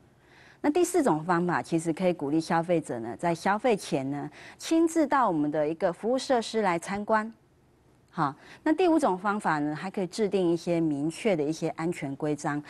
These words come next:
来避免消费者所知觉的一个所谓的一个，呃，安全性上面的一个风险。那第六个呢，是训练消-，消费，呃，训-，训练所谓服务人员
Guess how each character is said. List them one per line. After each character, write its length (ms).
来 140
避 200
免 200
消 220
费 160
者 180
所 220
知 220
觉 200
的 80
一 180
个 280
所 220
谓 160
的 120
一 140
个， 400
呃， 320
安 100
全 160
性 180
上 160
面 140
的 80
一 40
个 100
风 260
险。 240
那 120
第 160
六 220
个 160
呢， 160
是 200
训 280
练 280
消-， 160
消 180
费， 300
呃， 180
训-， 400
训 200
练 120
所 160
谓 60
服 160
务 80
人 160
员 240